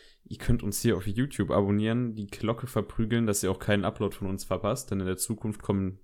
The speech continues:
wahrscheinlich nicht nur Podcasts, aber pst. Ähm,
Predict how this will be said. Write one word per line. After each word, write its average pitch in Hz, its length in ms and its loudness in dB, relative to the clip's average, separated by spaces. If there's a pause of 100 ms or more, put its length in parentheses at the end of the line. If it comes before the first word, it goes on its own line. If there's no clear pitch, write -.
(120)
wahrscheinlich - 420 -6
nicht - 180 -4
nur 95 140 0
Podcasts, 120 640 0
aber 95 300 2 (100)
pst. - 440 -14 (760)
Ähm, 104 640 2